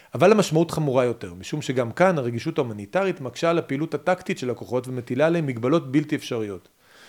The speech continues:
ציטוט, "העניין ההומניטרי הוא אחד הנושאים הכי קריטיים במלחמה הזאת."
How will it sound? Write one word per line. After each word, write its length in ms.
ציטוט, 440
"העניין 320
ההומניטרי 600
הוא 80
אחד 260
הנושאים 300
הכי 180
קריטיים 400
במלחמה 440
הזאת." 320